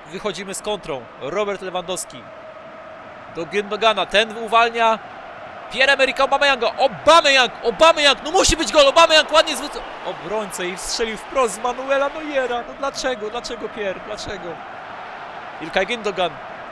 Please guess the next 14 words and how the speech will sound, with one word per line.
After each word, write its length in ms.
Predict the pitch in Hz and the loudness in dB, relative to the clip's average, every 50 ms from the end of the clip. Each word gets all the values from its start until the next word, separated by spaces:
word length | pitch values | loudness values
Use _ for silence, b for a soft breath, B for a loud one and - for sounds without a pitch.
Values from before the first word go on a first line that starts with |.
| - - - - - - - - - - - - - - - - - | -16 -16 -16 -16 -16 -16 -16 -16 -16 -16 -16 -18 -18 -18 -18 -12 -12
Do 60 | 156 190 | -10 -10
Mkhitarjana, 600 | 233 247 - - 247 240 233 247 254 247 220 208 | -8 -8 -2 0 2 2 6 6 4 6 4 4
ale 420 | 196 185 185 185 180 175 170 160 | 4 4 4 2 2 0 -2 -4
pozycja 520 | - - 160 147 - 170 175 - - 160 135 | -4 -6 -6 -6 -6 -8 -10 -8 -6 -6 -6
spalona. 520 | - - - 131 127 139 143 127 120 110 107 - - - - - - - - - - - - - - - - - - - - - - - - - - - - - - - - - - - - | -6 -6 -4 -4 -2 -2 -4 -4 -6 -8 -8 -12 -14 -16 -16 -16 -16 -16 -16 -16 -16 -16 -16 -16 -16 -16 -16 -16 -16 -16 -16 -16 -16 -16 -16 -16 -16 -16 -16 -16 -14 -14 -14 -14 -14 -12 -12
Pozycja 460 | 123 127 120 160 170 - - 180 156 | -10 -10 -10 -10 -10 -8 -6 -6 -6
spalona, 420 | - - 170 170 175 175 156 147 | -4 -4 -2 -2 -2 -2 -2 0
ale 200 | 156 190 214 214 | 0 2 2 0
tutaj 280 | 214 262 254 - 240 220 | 0 -2 -2 0 0 0
co, 140 | - 262 - | -2 -4 -6
co 120 | - 254 | -6 -6
się 140 | - 262 247 | -6 -6 -4
wydarzyło? 360 | 233 262 254 233 262 269 254 | -4 -4 -4 -2 -2 -2 -2
No 140 | 262 254 | -2 -2